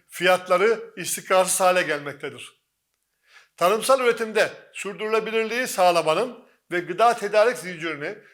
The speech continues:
zaafa uğratmamanın birinci ve vazgeçilemez yolu desteklerdir. Yaşanan kuraklık nedeniyle verim kaybına göre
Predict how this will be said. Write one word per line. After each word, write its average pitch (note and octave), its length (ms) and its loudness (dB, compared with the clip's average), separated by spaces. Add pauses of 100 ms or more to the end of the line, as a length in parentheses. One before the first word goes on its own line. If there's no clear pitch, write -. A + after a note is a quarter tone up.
(140)
zaafa F#3 500 2
uğratmamanın G3 760 0 (260)
birinci G3+ 420 -6
ve G3 160 0
vazgeçilemez G#3 800 0
yolu G3+ 440 -2 (200)
desteklerdir. E3+ 840 -2 (720)
Yaşanan A3+ 440 2
kuraklık A3+ 420 0
nedeniyle E3+ 460 -2 (480)
verim G#3+ 240 -2
kaybına A3 400 0
göre F3 320 -4